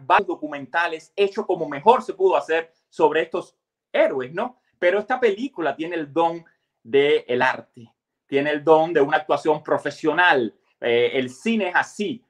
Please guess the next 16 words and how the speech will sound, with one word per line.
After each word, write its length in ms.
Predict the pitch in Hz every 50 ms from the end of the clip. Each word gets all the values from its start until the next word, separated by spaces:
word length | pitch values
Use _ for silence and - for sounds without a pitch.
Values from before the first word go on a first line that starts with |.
| _ _
Si 140 | _ - -
usted 180 | 139 - 180 190
no 120 | 190 180
tiene 200 | 190 196 190 175
sangre 480 | - - 208 202 202 196 190 180 170 156
de 60 | 151
buena 320 | 147 156 175 185 196 190
calidad, 480 | - 175 165 165 165 165 165 165 160 - _
falsa 380 | _ - 165 170 170 - 170 151
sangre 460 | - - 190 185 180 165 135 135 135
para 260 | - 127 123 123 123
representar 600 | 120 131 123 113 127 123 131 127 123 143 143 151
un 120 | 160 165 170
muerto, 480 | 180 185 180 151 135 - 160 156 - _ _ _ _ _
pues 180 | - 151 143 143
u-, 100 | 147